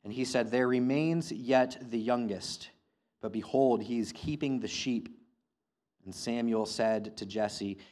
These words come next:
"Send and get him, for we will not sit down till he comes here."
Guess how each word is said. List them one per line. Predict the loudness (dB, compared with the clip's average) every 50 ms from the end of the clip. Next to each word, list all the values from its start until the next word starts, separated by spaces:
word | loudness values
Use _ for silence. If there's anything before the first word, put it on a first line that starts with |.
| _ _ _
"Send | -12 -8 -4 0 2 2 2 2 2 0 -2 -4 -4 -4
and | -2 -2 -2 -2 0
get | 0 -2 -2 -2
him, | -8 -12 -12 -12 -12 -14 -18 -20 _ _ _ _ _ _ _ _ _ _
for | -4 -2 0
we | 2 4 4 4
will | 4 4 2
not | 2 2 2 2 2 0 -2
sit | -4 -2 -2 -2 -2 -2
down | -2 0 0 0 0 -2 -4 -4
till | -6 -8 -8
he | -8 -8 -8 -8 -8
comes | -8 -10 -10 -10 -8 -10
here." | -10 -12 -14 -14 -14 -14 -18